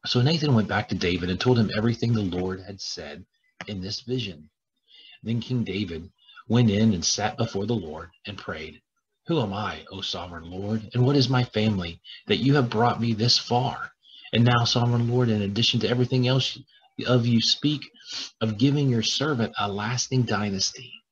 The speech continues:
do you deal with everyone this way, O sovereign Lord? What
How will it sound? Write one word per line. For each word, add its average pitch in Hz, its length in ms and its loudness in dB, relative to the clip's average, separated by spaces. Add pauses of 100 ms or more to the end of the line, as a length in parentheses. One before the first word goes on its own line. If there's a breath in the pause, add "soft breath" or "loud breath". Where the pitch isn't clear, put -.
(300)
do 123 80 0
you 135 160 2
deal 127 420 6
with 104 240 -2
everyone 117 440 -2
this 127 220 -2
way, 131 440 0
O 131 100 2
sovereign 127 540 -2
Lord? 151 320 -6 (680 soft breath)
What 170 260 0